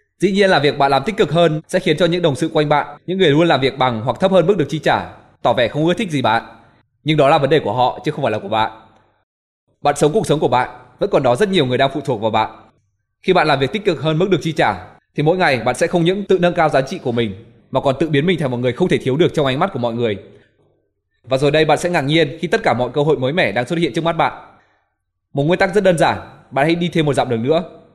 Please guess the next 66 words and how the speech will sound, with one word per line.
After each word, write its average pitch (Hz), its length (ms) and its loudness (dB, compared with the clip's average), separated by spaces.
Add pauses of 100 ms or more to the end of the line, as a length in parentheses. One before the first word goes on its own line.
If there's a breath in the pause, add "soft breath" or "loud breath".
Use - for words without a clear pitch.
(120)
Khi 196 140 -4
bạn 180 160 2
bước 214 120 2
thêm 190 120 2
một 160 100 2
dặm 135 160 2
đường, 120 300 0
bạn 143 140 -2
chẳng 131 180 -2
tốn 135 120 -2
thêm 180 100 -2
xu 185 120 0
nào, 127 380 0 (280 loud breath)
nhưng 165 160 0
nhất 202 100 4
định 208 160 0
cuộc 131 120 -4
sống 139 140 -2
của 160 80 -4
bạn 120 240 0
sẽ 147 100 -6
thay 151 120 -2
đổi 120 120 2
một 101 120 -8
cách 147 120 -2
tốt 180 80 0
đẹp. 143 360 -4 (800)
Andrew 156 320 -2
Carnegie 156 420 0
nói 127 120 0
rằng 131 280 0
trên 151 120 -2
đời 143 120 4
này 123 140 0
có 123 100 -2
hai 160 180 0
loại 151 120 2
người 135 200 -2
không 180 180 -6
bao 170 80 0
giờ 143 120 2
đạt 120 120 0
được 117 160 -4
bất - 160 -2
kỳ 170 100 0
một 127 120 -4
thành 120 120 -4
công 135 140 -2
nào 120 160 0
trong 127 140 -6
đời 120 120 0
mình. 110 280 -6 (680 soft breath)
Một 151 140 2
là 147 100 4
loại 143 160 2
người 143 160 2
không 185 160 0
chịu 190 160 -4
thực 147 120 0
hiện 156 160 0
những 185 100 -8
gì 175 120 2
cần 151 200 -2
phải 117 80 0
thực 117 140 -8
hiện. 143 200 0